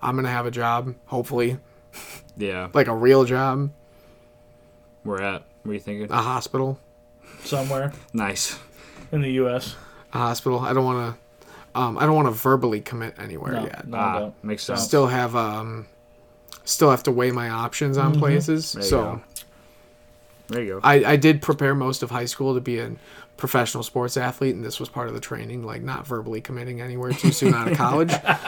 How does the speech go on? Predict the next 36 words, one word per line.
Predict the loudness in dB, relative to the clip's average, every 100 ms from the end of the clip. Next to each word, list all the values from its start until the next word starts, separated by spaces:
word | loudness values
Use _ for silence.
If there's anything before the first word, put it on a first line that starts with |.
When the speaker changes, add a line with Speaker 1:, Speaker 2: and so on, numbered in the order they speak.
| 6
Speaker 1:
So | 10 12 12 8 0 0
I | 6 8
do, | 8 8 8
I | 6 4
do | 2 2 2 0
a-, | -2 0
adhere | -2 2 2
to | 0
that | -4 -6
training | -6 -6 -6 -8 -8
every | -6 -6
so | -6 -4
often. | -4 -6 -6 -4
Speaker 3:
Perfect. | -4 -6 -14 -18 -20 -18 -16 -18 -20 -20 -20 -20 -20 -20 -20 -20 -10 0
Speaker 1:
But | 6
yeah, | 6 4 0 -6 -4
it's | -2 0
gonna | 0
be | 2 0
w-, | 0
and, | 0 0 0 6
well, | 10 10
you, | 10 8
you're | 6 0 0 2
gonna | 2 2
have | 0
an | 0
internship, | -2 0 -2 0 -2 2
or |
are | 2
you | 2
going | 0 -2 -4
back | -6 -8
to | -12
the |
plant? | -12 -14 -14